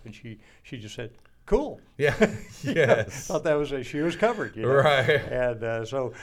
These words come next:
Speaker 1: uh, but I, I know that as we, uh, talk to dads, we wanna encourage them to, obviously, always, you're always praying over your children.
Speaker 2: Mm-hmm.
Speaker 1: Uh,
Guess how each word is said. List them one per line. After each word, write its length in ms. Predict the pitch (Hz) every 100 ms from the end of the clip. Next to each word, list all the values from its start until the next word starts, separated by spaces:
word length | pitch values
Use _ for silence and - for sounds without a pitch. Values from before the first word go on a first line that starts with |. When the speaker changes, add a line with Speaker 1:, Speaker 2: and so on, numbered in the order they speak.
| - - -
Speaker 1:
uh, 260 | - 190 185
but 240 | 160 151
I, 300 | 143 147 139
I 20 |
know 240 | 151 165 151
that 340 | 135 120 -
as 260 | 139 127 123
we, 240 | 123 117
uh, 140 | 113 110
talk 240 | 143 151 143
to 80 | 123
dads, 280 | 123 120
we 60 | 120
wanna 280 | 113 123 117
encourage 600 | 107 107 - 151 131 117
them 240 | 120 110
to, 200 | 107 104 - - _ _ _ -
obviously, 560 | 131 139 135 113 131 120
always, 400 | 123 143 120 113
you're 180 | 113 127
always 220 | 143 127
praying 360 | - 127 117 110
over 240 | 117 104
your 180 | 95 98
children. 460 | - 110 82 90 -
Speaker 2:
Mm-hmm. 100 | - - _ -
Speaker 1:
Uh, 340 | 104 101 101